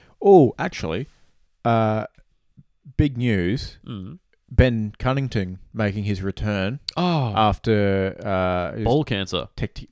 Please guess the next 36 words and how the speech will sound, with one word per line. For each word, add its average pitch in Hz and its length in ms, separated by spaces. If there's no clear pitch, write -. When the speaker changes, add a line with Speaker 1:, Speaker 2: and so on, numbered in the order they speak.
Speaker 1:
<laughs> - 160
testicular - 880
cancer, 131 540
ball 123 180
cancer. 107 460
Speaker 2:
We 135 80
made 143 140
a 143 40
Randy 139 300
Speaker 1:
Re-, 131 100
Speaker 2:
Marsh 131 200
joke 127 300
Speaker 1:
re-, 113 60
Speaker 2:
earlier. 120 360
Speaker 1:
recovery. 175 1000
<laughs> 196 100
So 139 220
credit 175 280
to 151 100
him. 147 240
Speaker 2:
So - 140
are 110 160
you 110 80
Speaker 1:
Um, 110 100
Speaker 2:
putting 113 220
him 104 100
on? 160 320
Speaker 1:
I 160 140
almost 190 420
want 156 320
to 123 220
for 123 180
the, 113 340
for 123 120
the 113 100
culture 127 460